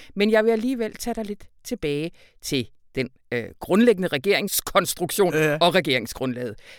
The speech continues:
Speaker 1: Lad os lige starte. Hvad tænkte du, da du så, at vi nu får en, ja, hvad synes du egentlig? Siger vi en S M V-regering eller en S V M-regering?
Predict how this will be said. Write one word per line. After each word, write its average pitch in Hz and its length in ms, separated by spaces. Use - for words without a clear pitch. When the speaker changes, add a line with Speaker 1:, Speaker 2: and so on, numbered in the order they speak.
Speaker 1:
Lad 190 120
os 208 160
lige 226 320
starte. 147 500
Hvad 226 180
tænkte 220 420
du, 185 300
da 202 80
du 180 220
så, 151 420
at 170 120
vi 170 100
nu 170 180
får 160 320
en, 160 140
ja, 165 100
hvad 240 120
synes 277 240
du 269 100
egentlig? 190 320
Siger 196 300
vi 165 240
en 143 200
S - 280
M 180 180
V-regering 254 720
eller 220 160
en 170 240
S - 120
V 160 120
M-regering? 127 440